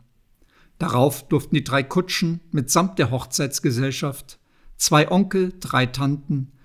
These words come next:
die beiden Mütter und die jung verheiratete Frau gen Arbon fahren. Im Hotel zum Hirschen blieben zurück Wachtmeister Studer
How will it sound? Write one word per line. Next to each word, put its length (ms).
die 80
beiden 340
Mütter 480
und 160
die 100
jung 180
verheiratete 680
Frau 580
gen 180
Arbon 400
fahren. 440
Im 160
Hotel 280
zum 200
Hirschen 460
blieben 260
zurück 500
Wachtmeister 600
Studer 640